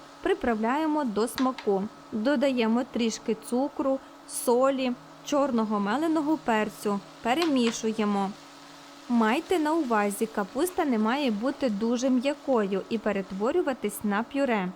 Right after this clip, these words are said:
Також начинка не має бути надто вологою, тому під час тушкування не додаємо води. Тільки у крайньому випадку, якщо капуста не виділяє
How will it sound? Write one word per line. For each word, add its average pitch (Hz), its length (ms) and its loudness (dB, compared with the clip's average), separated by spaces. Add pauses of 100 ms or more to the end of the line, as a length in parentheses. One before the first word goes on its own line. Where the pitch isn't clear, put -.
(420)
Також 240 380 0
начинка 247 520 -2
не 269 140 4
має 226 340 2
бути 269 380 0
надто 254 420 0
вологою, 247 680 2 (340)
тому 226 260 4 (120)
під 214 240 -4
час 320 140 -2
тушкування 302 800 0
не 220 380 2
додаємо 220 600 2
води. 240 460 0 (400)
Тільки 277 340 0
у 285 100 0
крайньому 285 560 2
випадку, 240 600 0 (240)
якщо 226 420 0
капуста 294 580 -2
не 311 140 2
виділяє 269 680 0